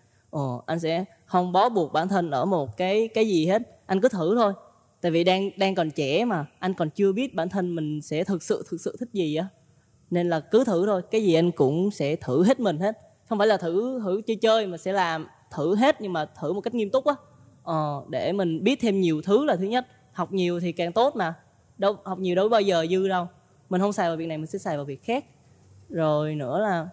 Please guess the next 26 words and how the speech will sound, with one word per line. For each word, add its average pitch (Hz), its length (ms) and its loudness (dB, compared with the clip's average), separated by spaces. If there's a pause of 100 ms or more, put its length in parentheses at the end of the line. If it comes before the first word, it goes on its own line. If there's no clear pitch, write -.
(380)
mình 160 160 -4
cứ 269 680 0
trải 156 140 -2
nghiệm 180 300 -2
đi, 185 160 2 (260)
còn 156 140 -8
trẻ 139 340 -6
mà. 226 160 -4 (600)
Ờ, 151 100 -8 (140)
mình 143 120 -8
cứ 214 100 0
làm 175 200 2
hết 214 80 0
đi, 214 160 2
mình 180 300 -4
trẻ 170 260 0
mình 240 100 0
có 240 120 2
quyền 202 160 0
sai 196 400 -2
mà 160 200 -8 (200)
sửa 165 180 2
được. 180 260 0 (540)
Ờ, 165 280 -6
chứ 233 140 -2
đợi 160 300 0